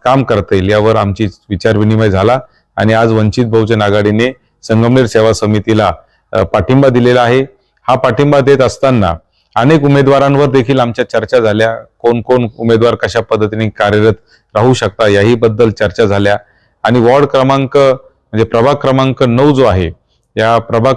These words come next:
क्रमांक नऊ मधील जे दोन उमेदवार आहेत, एक म्हणजे आमचे अमजदभाई आहेत, अ, ज्यांना छप्पन ऐंशी नावाने ओळखलं जातं,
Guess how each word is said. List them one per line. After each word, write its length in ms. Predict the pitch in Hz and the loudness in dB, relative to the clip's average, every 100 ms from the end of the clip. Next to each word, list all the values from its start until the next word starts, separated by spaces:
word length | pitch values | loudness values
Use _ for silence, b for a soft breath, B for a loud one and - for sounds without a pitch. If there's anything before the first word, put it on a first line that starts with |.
| - | -2
क्रमांक 440 | 123 123 123 117 | -2 0 -2 0
नऊ 360 | 131 123 117 123 | 0 2 2 2
मधील 580 | 120 107 127 98 80 _ _ _ - 98 | 2 2 2 0 -4 _ _ _ -8 0
जे 340 | 113 113 117 | 2 2 2
दोन 240 | 107 127 120 | 0 0 2
उमेदवार 360 | 120 131 147 | 2 2 2
आहेत, 200 | 117 98 104 | 0 -2 -4
एक 160 | 104 - | -6 -6
म्हणजे 200 | 110 113 | -6 -4
आमचे 420 | 107 107 - 117 | -4 -4 -4 -4
अमजदभाई 640 | 113 104 101 113 113 117 | -2 -4 -2 0 2 2
आहेत, 300 | 113 110 117 113 - | 2 2 0 -2 -8
अ, 300 | 107 104 101 | -4 -2 -2
ज्यांना 320 | 101 104 107 | -2 -2 -2
छप्पन 380 | 101 92 - 113 | -4 -8 -4 0
ऐंशी 300 | 110 104 117 | 0 -2 -2
नावाने 440 | 110 107 110 110 101 b b b | 0 0 2 0 -2 b b b
ओळखलं 360 | 107 110 110 120 | 0 0 2 2
जातं, 340 | 117 113 117 | 2 0 -2